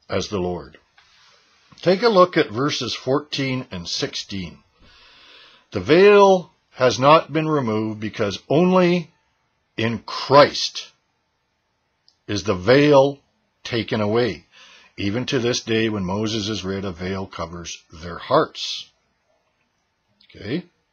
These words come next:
that's the Jews, but not the Christians. The veil is taken away. But when any-, anyone turns to the Lord,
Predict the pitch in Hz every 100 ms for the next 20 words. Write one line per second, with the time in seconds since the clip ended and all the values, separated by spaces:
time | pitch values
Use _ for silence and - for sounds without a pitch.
0 | - - - 95 92 170 196 - - -
1 | - _ _ _ _ _ _ - 90 -
2 | 113 185 180 - 117 127 - 98 95 98
3 | 101 104 - 92 - 98 107 165 165 -
4 | _ _ - - - - _ 101 117 120
5 | 131 151 165 _ 131 165 202 180 185 185
6 | - 160 165 156 - 151 160 160 - 113
7 | 127 170 180 185 220 240 208 127 -